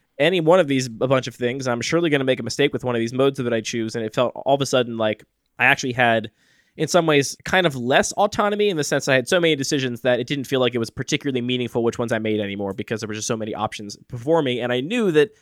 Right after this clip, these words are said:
no matter what I did, I would have more options the next turn too. I would just always have a bunch of options. For me, I think the, the modality thing in, uh, in my own cubes I design, and I think is probably gonna be kind of true in this set too, is that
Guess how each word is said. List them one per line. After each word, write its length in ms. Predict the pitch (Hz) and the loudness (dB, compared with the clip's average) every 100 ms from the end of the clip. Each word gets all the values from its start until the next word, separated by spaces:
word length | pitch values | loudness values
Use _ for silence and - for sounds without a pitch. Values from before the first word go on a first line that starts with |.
| _ _ | _ _
no 60 | - | 0
matter 180 | 143 131 | 4 6
what 140 | 135 | 6
I 60 | 127 | 6
did, 200 | 196 180 | 4 4
I 60 | |
would 80 | 139 | 4
have 180 | 147 120 | 2 0
more 220 | 123 135 | 2 4
options 300 | 135 - 160 | 6 4 0
the 80 | 190 | 2
next 180 | 254 - | 0 0
turn 240 | 156 151 | -2 -2
too. 220 | 143 190 | -2 -2
I 40 | 107 | -2
would 100 | 113 | -4
just 120 | 127 | -4
always 300 | - 127 127 | 0 2 2
have 100 | 127 | 0
a 60 | 117 | -2
bunch 180 | 110 107 | -4 -4
of 80 | |
options. 500 | 104 151 - 92 - - _ _ | 0 0 0 -10 -14 -16 _ _
For 200 | - 226 | 0 2
me, 320 | 208 240 277 - | 2 0 0 2
I 100 | - | 2
think 360 | 170 170 156 - | 2 0 -4 -2
the, 320 | 139 131 127 | 2 4 2
the 80 | 135 | 0
modality 520 | 135 127 131 135 127 | 0 2 4 4 4
thing 480 | 120 127 120 117 113 - | 0 -2 -2 -2 -8 -10
in, 300 | 127 120 117 | -4 -2 0
uh, 220 | 113 110 110 | 0 0 -2
in 80 | 127 | -2
my 120 | 127 | 0
own 300 | 214 214 196 - | 4 2 0 -8
cubes 280 | - 202 175 | -4 -2 0
I 80 | |
design, 580 | 160 143 147 143 139 135 - | 0 0 0 2 2 -2 -2
and 200 | 127 127 | -2 0
I 40 | |
think 180 | 160 220 | -2 -2
is 80 | 156 | -4
probably 320 | - 180 160 | 0 0 0
gonna 220 | 135 120 113 _ | -2 -2 -4 _
be 140 | - 135 | -6 -4
kind 200 | - 160 | 0 -2
of 80 | 135 | 0
true 160 | 143 | -2
in 80 | 127 | -2
this 140 | 120 | -2
set 240 | - 113 - | -2 -4 -4
too, 300 | - 127 110 | -4 -2 -2
is 140 | 113 | -2
that 320 | - 117 - | 0 0 0